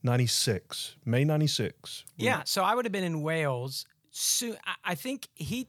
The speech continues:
Speaker 2: he mentioned you to me before I went to Wales. Uh, and then when I got back, a year after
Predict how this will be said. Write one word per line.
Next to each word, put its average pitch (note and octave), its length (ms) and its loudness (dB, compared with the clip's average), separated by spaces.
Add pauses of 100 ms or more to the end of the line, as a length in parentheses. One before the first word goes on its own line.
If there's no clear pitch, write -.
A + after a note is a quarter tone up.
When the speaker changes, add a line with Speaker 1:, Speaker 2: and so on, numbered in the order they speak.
Speaker 2:
he F3+ 140 -4
mentioned B3 380 -2
you D3+ 100 -2
to D3 160 -6
me C3+ 140 -4
before E3+ 340 -4
I D#3 40 -2
went C3+ 200 -4
to - 60 -14
Wales. C3 380 -12 (560)
Uh, C3+ 260 2
and C#3+ 200 -2
then D3 340 -2
when D3+ 200 -2
I D3 80 0
got C#3 300 -4
back, F3+ 580 -2 (380)
a D3 100 -6
year G3+ 300 -2
after C#3 580 -4